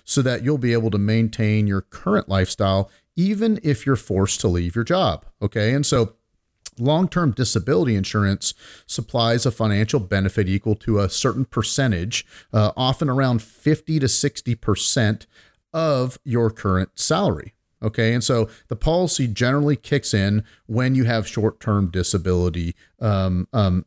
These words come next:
I'm sorry, it usually kicks in once you have short-term disability that ends. All right. And, um, to qualify for these benefits, the disability must have occurred after the policy was issued, obviously. Uh, many policies also have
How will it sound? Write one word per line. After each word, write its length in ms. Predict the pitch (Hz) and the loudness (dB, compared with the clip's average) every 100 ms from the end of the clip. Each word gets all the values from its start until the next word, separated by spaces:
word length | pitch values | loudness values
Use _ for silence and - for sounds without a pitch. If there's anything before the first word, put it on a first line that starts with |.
| 139 - | -4 -2
I'm 140 | 117 | -2
sorry, 280 | - 101 107 | 0 0 0
it 140 | 110 104 | -2 -4
usually 340 | 131 156 127 | -2 0 0
kicks 360 | 107 - 139 - | -2 -2 -2 -2
in 320 | 147 123 113 | 0 2 2
once 260 | 117 123 - | 0 -2 0
you 80 | 107 | 0
have 220 | 107 - | 0 0
short-term 400 | 117 - 110 90 | -2 0 0 0
disability 720 | 98 - 87 98 98 92 95 | 0 0 0 2 2 0 0
that 220 | 92 - - | -2 -4 -2
ends. 440 | 143 76 - - - - _ | -2 -2 -4 -6 -8 -20 _
All 80 | 104 | -2
right. 260 | 101 120 - | 0 0 2
And, 220 | 117 104 - - - | 2 0 -4 -18 -6
um, 240 | 139 123 127 | 0 0 0
to 120 | - | -4
qualify 560 | - - 233 302 - 107 | -4 -2 0 0 2 0
for 140 | - | 0
these 200 | 101 95 | 0 0
benefits, 640 | - 92 90 95 104 - - _ | 0 0 0 0 0 -2 -4 _
the 160 | 113 117 | -6 -4
disability 800 | 107 160 151 110 131 131 113 107 | 0 0 0 0 0 0 0 0
must 380 | 113 151 185 - | 2 2 0 0
have 160 | 175 | -2
occurred 480 | 160 - 110 107 104 - | -2 0 0 2 -2 -2
after 300 | 110 113 117 | -2 0 0
the 80 | 104 | -2
policy 380 | - 92 - 90 | 2 2 2 -2
was 140 | - | -2
issued, 320 | 104 - 147 143 | -4 -2 0 0
obviously. 540 | 139 160 - 196 240 - - - - | 0 0 0 0 -2 -6 -20 -20 -4
Uh, 100 | 113 - | -4 0
many 300 | 131 165 202 | 0 2 0
policies 760 | - 147 131 127 - 127 123 - - | 0 0 2 2 2 2 0 -2 -4
also 380 | 123 127 131 110 | -2 2 2 2
have 380 | 110 104 104 | 2 0 -2